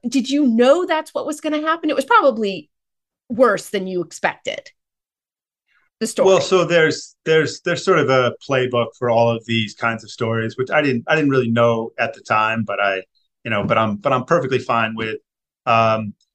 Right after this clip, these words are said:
Speaker 2: which is that they sort of start off by telling you, "Oh, you've built up this great company. We're so impressed with it.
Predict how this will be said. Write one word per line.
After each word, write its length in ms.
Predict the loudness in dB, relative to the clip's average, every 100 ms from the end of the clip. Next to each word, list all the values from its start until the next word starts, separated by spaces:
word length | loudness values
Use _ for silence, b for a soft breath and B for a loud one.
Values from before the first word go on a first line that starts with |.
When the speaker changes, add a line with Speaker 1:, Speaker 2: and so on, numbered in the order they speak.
| _ -4
Speaker 2:
which 200 | -2 -2
is 160 | -2
that 240 | 0 -2 0
they 260 | 0 0
sort 200 | -2 -4
of 40 | -4
start 300 | 0 2 4
off 200 | 2 0 -2
by 160 | -2
telling 340 | -2 -4 -2 -2
you, 220 | -2 -2
"Oh, 160 | 0 0
you've 300 | 0 -4 -2
built 260 | 0 2
up 180 | -2 -2
this 200 | -4 -4
great 280 | -2 -4 -2
company. 600 | -2 -2 0 0 0 -2
We're 160 | -4 -6
so 200 | -6 -8
impressed 440 | -2 0 0 -2
with 200 | -4 0
it. 280 | 2 0 -2